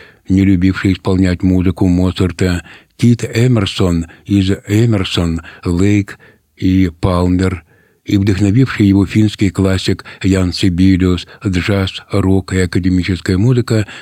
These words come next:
соседствуют в книге пианиста, композитора и музыкального критика Стюарта Исакова, иллюстрируя интригующую биографию фортепиано. Исаков Стюарт. Громкая история фортепиано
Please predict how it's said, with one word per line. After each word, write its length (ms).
соседствуют 760
в 60
книге 380
пианиста, 720
композитора 680
и 40
музыкального 720
критика 600
Стюарта 800
Исакова, 920
иллюстрируя 800
интригующую 880
биографию 640
фортепиано. 840
Исаков 640
Стюарт. 640
Громкая 600
история 440
фортепиано 840